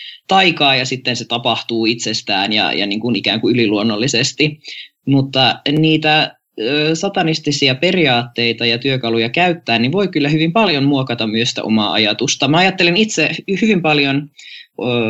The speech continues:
tai on ollut niin kuin viime aikoina äärimmäisen ajankohtainen mulle tämä käsite viha tai vihaaminen tai vihaisena oleminen. Ja sehän on semmoinen, mitä meidän yhteiskunta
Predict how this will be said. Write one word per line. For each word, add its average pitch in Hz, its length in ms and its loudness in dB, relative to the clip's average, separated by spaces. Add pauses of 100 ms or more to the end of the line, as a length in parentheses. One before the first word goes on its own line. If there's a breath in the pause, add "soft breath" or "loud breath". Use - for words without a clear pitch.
(400)
tai 151 160 2
on 160 140 2
ollut 151 200 4
niin 156 120 0
kuin 165 100 -2
viime 165 240 2
aikoina 117 400 0
äärimmäisen 110 880 -2 (400)
ajankohtainen 113 800 0
mulle 110 360 2
tämä 110 300 2 (140)
käsite 117 720 0
viha 139 480 2
tai 110 220 -2
vihaaminen 110 720 2
tai 110 240 0
vihaisena 123 520 2
oleminen. 135 760 2 (1000 loud breath)
Ja 139 240 2
sehän 190 260 2
on 175 80 0
semmoinen, 151 380 2
mitä 135 180 -2
meidän 143 260 2
yhteiskunta 123 640 -4